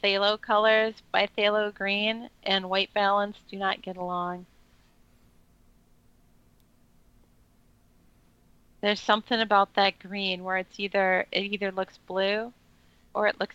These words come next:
yellow green, but it doesn't look like that true blue green that a,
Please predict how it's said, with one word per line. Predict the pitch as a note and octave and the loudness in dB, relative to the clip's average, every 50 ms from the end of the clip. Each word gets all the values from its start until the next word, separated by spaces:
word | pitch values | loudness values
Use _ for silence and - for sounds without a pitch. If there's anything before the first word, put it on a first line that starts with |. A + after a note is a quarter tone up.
| - - | -12 -6
yellow | F#3+ F#3 F#3 F#3 F#3+ F#3+ G3 | -2 0 0 2 0 -2 -2
green, | F#3+ - G3+ G#3 G#3 G#3 G#3+ G#3+ A3 A3 A3+ A#3 _ _ _ _ _ _ | -4 -4 0 0 2 2 2 0 0 -2 -4 -12 _ _ _ _ _ _
but | - F#3+ | -10 -10
it | G3 - | -10 -4
doesn't | - G3+ G3+ - A#3 G#3+ G3 | -4 -4 -4 -4 -6 -8 -4
look | G3 G#3 - - _ | -4 -4 -4 -2 _
like | G3+ G3 G3 - _ | 0 0 0 0 _
that | - F#3 F#3 - - - | 2 4 4 2 0 -8
true | - - G3+ G3 G3 | -12 -10 -8 -8 -8
blue | F#3 - F#3+ F#3+ F#3 F#3 | -8 -10 -10 -8 -8 -8
green | E3+ - - F3+ F#3 F#3 F#3+ F#3+ F#3+ | -8 -10 -12 -8 -4 -4 -2 -2 0
that | F#3 F3+ F3 F3+ | 0 0 0 0
a, | F3 F3 F3 F3+ | 0 -2 -2 -4